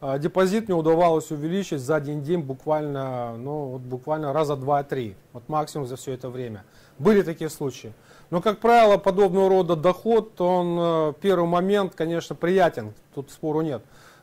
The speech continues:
Но, как правило, а, в дальнейшем, в дальнейшем, а, может наступить большое разочарование у трейдера. Хотя бы с точки зрения того, что повторить такой успех бывает проб-, а, крайне проблематично.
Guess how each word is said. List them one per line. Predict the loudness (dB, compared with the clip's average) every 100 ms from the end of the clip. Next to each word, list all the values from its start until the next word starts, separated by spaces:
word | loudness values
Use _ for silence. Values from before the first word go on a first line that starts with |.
| -4
Но, | 2 4 4
как | 2 -4
правило, | 2 6 6 6 4 2 0
а, | -4
в | 2
дальнейшем, | 2 4 2 0 -2 -6 -8
в | -8
дальнейшем, | -6 -6 -8 -12 -16 _ -20 _ -12
а, | -8 -6 -6 -6 -4 -4 -6
может | -2 2 4 2 -4
наступить | -8 -8 -6 -2
большое | 0 0 0 0
разочарование | -2 -2 0 2 2 -2
у |
трейдера. | -4 -2 -2 -2 -8 -14 _ _ -12
Хотя | -2 -2
бы | -2
с | 0
точки | -2 -2
зрения | -6 -4 -2 -2
того, | -2 0 -2
что | -4 -6 -4
повторить | -4 -2 0 0
такой | -2 -4 -6
успех | -4 -2 0
бывает | 0 2 0 -2
проб-, | -8 -8 -20 -16
а, | -10 -8 -8
крайне | -6 -4 -4
проблематично. | -4 -2 0 -2 -2 -4 -8 -12